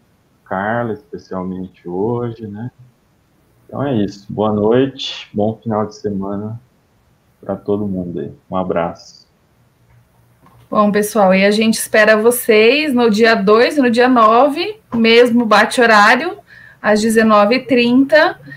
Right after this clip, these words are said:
Speaker 2: E qualquer dúvida, a gente tá à disposição pelo e-mail que eu deixei aí no chat ou pelo nosso site, tá bem? Boa noite, bom final de semana a todos e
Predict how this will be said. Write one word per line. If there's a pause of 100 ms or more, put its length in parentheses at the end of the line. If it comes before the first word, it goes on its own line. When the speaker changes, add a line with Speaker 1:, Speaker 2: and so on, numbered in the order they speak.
(320)
Speaker 2:
E
qualquer
dúvida,
a
gente
tá
à
disposição
pelo
e-mail
que
eu
deixei (360)
aí
no
chat (280)
ou
pelo
nosso
site,
tá
bem? (500)
Boa
noite,
bom
final
de
semana
a
todos
e